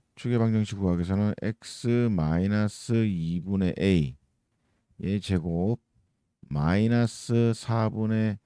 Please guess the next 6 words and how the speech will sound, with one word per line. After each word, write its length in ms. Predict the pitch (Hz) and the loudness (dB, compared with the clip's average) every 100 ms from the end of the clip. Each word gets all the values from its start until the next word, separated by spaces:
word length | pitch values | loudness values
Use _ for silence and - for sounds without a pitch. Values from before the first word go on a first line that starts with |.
| _ _ _ _ _ _ - | _ _ _ _ _ _ -2
A제곱 600 | 120 120 104 92 113 - _ _ _ _ _ | 0 4 2 4 0 -2 _ _ _ _ _
플러스 340 | - 120 113 - | -2 -2 -2 -4
사. 300 | 92 78 - _ _ _ _ _ _ _ _ _ _ - | -2 -2 -8 _ _ _ _ _ _ _ _ _ _ -6
이렇게 520 | 98 104 - 131 127 | -6 -4 2 4 4
함수식이 680 | 113 107 98 92 98 87 | 2 -2 -4 -4 -4 -2
됩니다. 400 | 78 71 65 64 | -2 -4 -6 -12